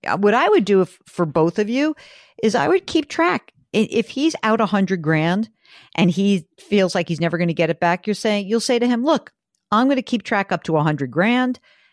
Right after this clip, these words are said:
Uh, we'll make it right. We can have a side document that says you're gonna get this hundred grand back from the proceeds, you know, at some point in the future, if there are any." But that's, you know, I think that you guys should be able to get that assurance. It's only two of you,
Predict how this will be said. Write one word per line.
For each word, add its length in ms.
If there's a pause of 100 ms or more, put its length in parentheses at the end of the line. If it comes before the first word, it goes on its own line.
(240)
Uh, 120
we'll 200
make 240
it 60
right. 380
We 100
can 120
have 120
a 20
side 400
document 520
that 140
says 220
you're 80
gonna 160
get 220
this 120
hundred 340
grand 360
back 400
from 300
the 100
proceeds, 920 (200)
you 140
know, 280
at 140
some 260
point 300
in 80
the 80
future, 400
if 160
there 180
are 220
any." 280 (480)
But 120
that's, 400
you 140
know, 120
I 140
think 160
that 200
you 120
guys 260
should 220
be 100
able 160
to 280
get 200
that 220
assurance. 480
It's 80
only 180
two 280
of 100
you, 200